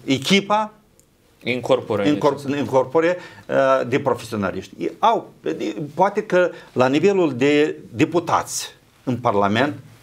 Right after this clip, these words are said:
Speaker 1: pot găsi. Dar când vin la putere, când trebuie de completat cadre la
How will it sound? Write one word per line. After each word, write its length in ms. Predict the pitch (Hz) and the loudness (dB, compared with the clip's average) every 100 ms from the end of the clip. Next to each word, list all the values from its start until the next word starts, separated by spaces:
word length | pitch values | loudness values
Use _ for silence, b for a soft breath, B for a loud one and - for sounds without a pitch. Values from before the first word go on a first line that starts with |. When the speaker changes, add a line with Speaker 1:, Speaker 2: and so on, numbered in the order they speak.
| _ - | _ -2
Speaker 1:
pot 220 | 127 104 - | 0 0 -2
găsi. 280 | 101 90 - - B B | -2 -4 -6 -8 B B
Dar 200 | 120 - | -2 0
când 200 | 202 175 | 0 0
vin 340 | 104 165 170 | -2 0 2
la 120 | 131 | 0
putere, 500 | 123 120 139 117 92 | 0 -2 2 0 0
când 200 | - 104 | -4 -4
trebuie 220 | 104 170 165 | -2 0 0
de 100 | 180 | -2
completat 560 | 175 170 180 190 - | -2 -2 0 0 -2
cadre 460 | - 135 107 107 - B B - | -2 0 0 -4 -10 B B 0
la 460 | 123 156 104 - | 2 4 2 -2